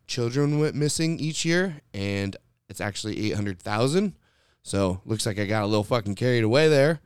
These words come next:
Probably didn't even realize it, but yeah, I just wanted to say I made a mistake. Uh, it's eight hundred thousand that I came up with. It's mammals have reptilian brain,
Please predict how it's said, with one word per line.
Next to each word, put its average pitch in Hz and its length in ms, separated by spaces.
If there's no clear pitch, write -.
Probably 101 220
didn't 113 200
even 107 200
realize 143 380
it, 165 180
but 98 240
yeah, 110 220
I - 120
just 95 160
wanted 98 220
to 98 40
say 110 240
I 104 60
made 107 180
a 107 60
mistake. 143 500
Uh, 92 400
it's - 160
eight 98 160
hundred 98 260
thousand 131 400
that 120 120
I 120 60
came 139 280
up 151 180
with. 160 340
It's 90 520
mammals 123 560
have 139 180
reptilian 143 600
brain, 147 480